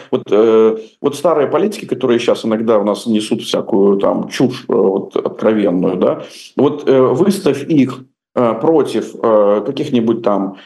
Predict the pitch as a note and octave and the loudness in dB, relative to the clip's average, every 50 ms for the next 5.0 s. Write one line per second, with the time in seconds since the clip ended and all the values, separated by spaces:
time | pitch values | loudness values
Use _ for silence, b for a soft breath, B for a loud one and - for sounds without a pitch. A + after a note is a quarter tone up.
0 | B B B B B - - D3+ D3+ E3 D#3 C3 A#2+ B2 B2 A2+ A#2+ A2+ A#2 C3+ | B B B B B -2 0 2 2 2 2 2 2 -2 -2 -4 -4 -2 0 0
1 | E3 F3 F#3+ F#3 D#3+ C#3+ C#3 B2 - C3 A#2 A2+ A2+ - B2+ A#2+ B2 C3+ B2+ A2 | 2 2 2 2 2 2 2 0 -2 -2 -4 -4 -4 -2 0 2 2 2 2 2
2 | A#2 A#2 - - G#2 - - - - - A#2 A2+ G#2 G2 E2+ - A2+ A#2 C3 B2+ | 0 -4 -6 -6 -8 -6 -8 -6 -2 0 2 2 4 4 2 2 0 2 0 0
3 | A#2+ C3+ A#2+ - G#2+ G#2+ G#2+ - E3+ F3 F3+ F3+ E3+ D3+ C3+ D3+ C3+ - - B2+ | 2 2 0 0 0 -2 -2 -2 -4 -4 -2 -2 -2 -2 0 -2 -2 -2 -4 -4
4 | B2 C3 B2+ C3 C#3+ C#3+ C#3+ D3 A2+ G#2+ G#2 G#2+ A2 G#2 G#2 G#2 G#2+ G#2 G2+ | -2 -2 0 0 0 2 2 2 2 2 2 2 2 2 2 0 0 0 -2